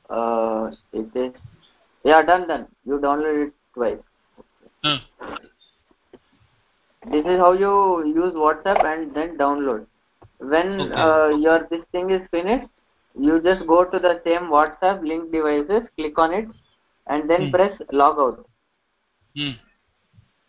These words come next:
Speaker 1: Then this WhatsApp will disappear from the computer.
Speaker 2: Okay.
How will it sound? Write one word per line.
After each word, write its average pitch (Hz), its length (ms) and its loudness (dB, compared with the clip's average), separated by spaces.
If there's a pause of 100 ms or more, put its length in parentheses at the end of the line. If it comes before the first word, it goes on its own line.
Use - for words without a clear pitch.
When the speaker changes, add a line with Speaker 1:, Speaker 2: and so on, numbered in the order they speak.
(320)
Speaker 1:
Then 175 440 -2
this 160 140 0
WhatsApp 156 520 0
will 151 340 -2
disappear 135 640 -4
from 120 240 -6
the 139 160 0
computer. 117 520 -6 (1200)
Speaker 2:
Okay. 127 360 -4